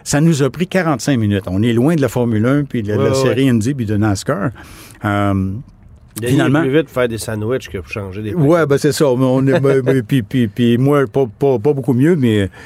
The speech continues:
Speaker 1: avec, euh, Didier était là. Puis, bref,
Speaker 2: Ok.
Speaker 1: on s'est débrouillé. On se débrouillait, puis je trouve que ça faisait partie,
Speaker 2: Ben oui,
Speaker 1: euh,
Speaker 2: de
Speaker 1: de l'intérêt de, de, de la chose. Tu sais, euh,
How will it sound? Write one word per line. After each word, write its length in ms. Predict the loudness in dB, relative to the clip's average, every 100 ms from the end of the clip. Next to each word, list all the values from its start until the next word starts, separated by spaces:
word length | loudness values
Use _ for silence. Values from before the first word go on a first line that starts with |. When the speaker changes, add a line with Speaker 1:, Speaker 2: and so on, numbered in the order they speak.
| -20 -10 -4
Speaker 1:
avec, 380 | 0 0 -2
euh, 200 | -2 0
Didier 380 | -2 -4 0 0
était 180 | 0 0
là. 140 | 0
Puis, 120 | 0 -2
bref, 160 | 0 0
Speaker 2:
Ok. 80 | 0
Speaker 1:
on 40 |
s'est 140 | 0 2
débrouillé. 380 | 0 0 -2 -2
On 100 | 0
se 60 |
débrouillait, 380 | 0 2 2 2
puis 140 | 0
je 80 | 0
trouve 140 | 0 0
que 40 |
ça 140 | 0
faisait 180 | 0 0
partie, 460 | -2 -4 0 0 0 -6 -20 -20 -20 -20 -10
Speaker 2:
Ben 180 | -2 0
oui, 60 | 0
Speaker 1:
euh, 140 | 0
Speaker 2:
de 120 | 0
Speaker 1:
de 60 | 2
l'intérêt 560 | 2 2 2 2 4 2
de, 280 | 4 2
de, 260 | 4 4 4
de 60 | 2
la 100 | 0
chose. 340 | 0 -2 -4
Tu 60 | -2
sais, 60 |
euh, 640 | 0 0 -2 -2 -4 -4